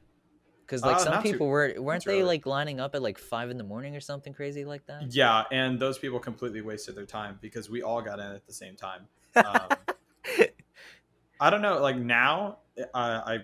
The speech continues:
Speaker 2: the lines are so insane, and I think that there's so many people that are going that don't realize you have to get a reservation. And so I think that might be slowing down lines now, but, like, in the first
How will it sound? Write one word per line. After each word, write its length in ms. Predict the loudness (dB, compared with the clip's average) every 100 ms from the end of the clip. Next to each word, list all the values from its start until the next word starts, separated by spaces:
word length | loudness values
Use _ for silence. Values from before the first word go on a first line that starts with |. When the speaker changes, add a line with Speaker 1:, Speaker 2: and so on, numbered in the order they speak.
| -8 _ _ _
Speaker 2:
the 200 | -4 -2
lines 360 | -2 -4 -4 -8
are 60 |
so 220 | -8 -8 -8
insane, 680 | -8 -8 -8 -8 -10 -14 -12
and 100 | -10
I 60 | -8
think 240 | -10 -10
that 140 | -10
there's 200 | -10 -12
so 120 | -10 -10
many 180 | -10
people 260 | -10 -12 -10
that 120 | -8
are 80 | -8
going 460 | -8 -8 -8 -10 -10
that 300 | -8 -8 -8
don't 220 | -10 -10
realize 420 | -10 -8 -8 -8 -12
you 60 |
have 200 | -12 -14 -14
to 220 | -16 -14
get 140 | -14 -12
a 20 |
reservation. 800 | -12 -14 -18 -16 -16 -14 -16 -18 _ _ _ _ _ _ _ _ -12
And 160 | -10 -6
so 120 | -8
I 60 |
think 240 | -8 -12 -8
that 200 | -8 -8
might 180 | -12 -12
be 80 |
slowing 360 | -14 -12 -10 -10
down 240 | -12 -12
lines 480 | -14 -14 -12 -14 -16 -12
now, 400 | -10 -10 -12 -20 -12
but, 380 | -6 -6 -6 -10 _ -12
like, 320 | -12 -12 -20 _ -16
in 120 | -14
the 80 | -12
first 500 | -10 -10 -10 -16